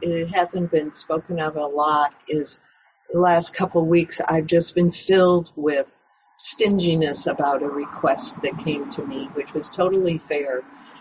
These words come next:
And I was just filled with this, "I don't want to. It's mine. I don't want to do it." Is this little person, this little greedy person. And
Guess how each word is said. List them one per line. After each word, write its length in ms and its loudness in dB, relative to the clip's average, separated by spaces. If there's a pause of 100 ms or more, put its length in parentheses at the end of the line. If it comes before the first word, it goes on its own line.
(140)
And 120 2
I 200 2
was 180 2
just 220 0
filled 540 2
with 280 2
this, 540 -6 (440)
"I 200 6
don't 280 2
want 340 -4
to. 100 -6 (560)
It's 320 2
mine. 560 -2 (100)
I 200 2
don't 180 2
want 220 0 (100)
to 180 -2
do 60 -2
it." 120 -12 (480)
Is 180 2
this 200 2
little 380 0
person, 680 -4
this 240 -2
little 220 -2
greedy 460 0
person. 540 -4
And 200 2